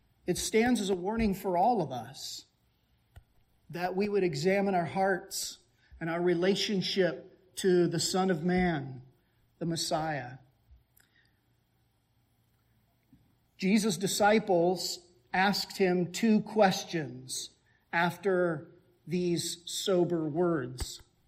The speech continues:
Those two questions you see in chapter twenty-four and verse number three, if you're looking at your text. There they ask him, number one, "When will these things be?" And number two,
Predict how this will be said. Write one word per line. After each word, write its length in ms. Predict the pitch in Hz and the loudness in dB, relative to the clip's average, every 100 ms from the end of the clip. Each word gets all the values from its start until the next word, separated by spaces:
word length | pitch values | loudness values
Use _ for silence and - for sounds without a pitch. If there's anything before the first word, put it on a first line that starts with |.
| _ _ _ _ _ - | _ _ _ _ _ 2
Those 200 | 180 175 | 2 4
two 160 | 220 | 4
questions 640 | 214 240 220 - 180 175 151 | 4 6 4 2 2 2 0
you 100 | 170 | -2
see 760 | - - - 196 190 185 175 - - _ _ - | -4 -8 -2 2 4 2 0 -10 -20 _ _ 2
in 360 | 185 175 160 | 4 4 2
chapter 400 | - 185 185 208 | 2 4 4 0
twenty-four 640 | - 202 196 185 196 170 175 | -2 -2 -2 0 2 2 2
and 160 | 165 | 0
verse 240 | 170 151 185 | -2 -4 -6
number 180 | 165 | -6
three, 400 | 165 185 196 170 | -6 -2 0 0
if 140 | 156 175 | -2 -2
you're 80 | 165 | -2
looking 320 | 165 165 156 | 0 -2 -2
at 120 | 151 | -2
your 100 | 185 | -2
text. 680 | 175 170 170 - - - - _ _ _ _ - - _ _ | 0 0 0 -2 -8 -8 -12 _ _ _ _ -20 -20 _ _
There 200 | 180 196 | 4 6
they 180 | 208 214 | 8 6
ask 340 | 202 175 175 - | 6 4 2 2
him, 360 | 185 190 214 | 2 4 2
number 300 | 175 190 202 | 4 4 6
one, 640 | 220 190 175 160 180 202 - - _ _ _ _ _ _ _ _ _ _ | 6 6 6 4 2 0 -4 -16 _ _ _ _ _ _ _ _ _ _
"When 400 | 160 165 196 214 | -6 2 6 6
will 140 | 202 185 | 6 4
these 260 | 185 180 | 2 0
things 320 | - 175 170 139 | -2 -2 -2 -2
be?" 440 | 202 156 123 - _ _ _ _ _ _ _ _ _ _ _ _ _ _ _ - 175 | -2 -2 -4 -16 _ _ _ _ _ _ _ _ _ _ _ _ _ _ _ -12 -4
And 160 | 180 | 0
number 260 | 185 180 165 | 2 2 0
two, 640 | - 233 196 170 214 214 | 0 4 6 8 6 2